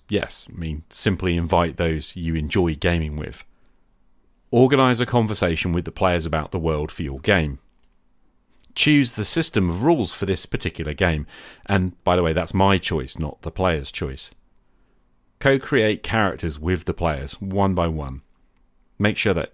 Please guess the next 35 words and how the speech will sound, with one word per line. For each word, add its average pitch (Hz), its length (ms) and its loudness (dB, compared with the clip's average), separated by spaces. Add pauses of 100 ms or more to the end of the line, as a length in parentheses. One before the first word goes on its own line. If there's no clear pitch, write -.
(160)
as 90 180 2
a 80 40 -6
G 87 240 0
M, 92 180 2
you 85 200 -2
have 82 320 -2
the 78 100 -6
completed - 540 -6
character 101 400 -4
sheet, 76 320 -4 (640)
and 101 220 4
then 98 180 6
write 80 400 0
an 80 140 -2
adventure 87 480 0
skeleton, 80 640 -2 (880)
and 101 200 2
then 90 300 2
find 98 560 2
or 90 300 2 (260)
draw, 95 460 2 (400)
and 92 120 0
then 80 160 0
key 80 380 -2
a 73 80 -6
world 73 340 -4
map. 69 300 -10 (560)
This - 220 -2
one 90 160 4
is 80 100 -2
gonna 80 320 -2
scaffold - 720 -2
future 82 560 -4
session 73 360 -8
prep. - 320 -10